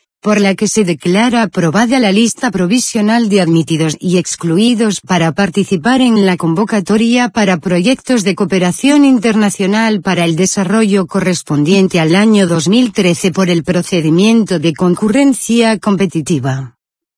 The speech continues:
Consejería de Fomento, Vivienda, Ordenación del Territorio y Turismo.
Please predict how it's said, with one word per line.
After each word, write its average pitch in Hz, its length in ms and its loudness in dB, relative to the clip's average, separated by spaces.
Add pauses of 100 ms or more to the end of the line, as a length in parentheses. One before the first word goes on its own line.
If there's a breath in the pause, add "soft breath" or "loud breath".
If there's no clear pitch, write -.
(440)
Consejería 208 760 0
de 208 100 0
Fomento, 185 800 2 (200 loud breath)
Vivienda, 175 880 0 (120)
Ordenación 196 920 0
del 190 220 0
Territorio 175 760 0
y 147 120 0
Turismo. 156 680 -2